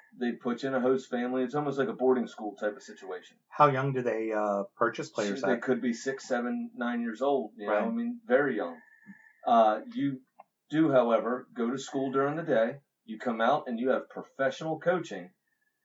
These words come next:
Speaker 1: for three to four hours after school. You also have study group. You also have,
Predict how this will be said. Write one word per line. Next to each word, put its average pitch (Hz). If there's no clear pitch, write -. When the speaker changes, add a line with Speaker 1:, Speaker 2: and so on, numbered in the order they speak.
Speaker 1:
for 113
three 127
to 127
four 131
hours 110
after 104
school. -
You 110
also 104
have 110
study 135
group. 98
You 104
also 104
have, 107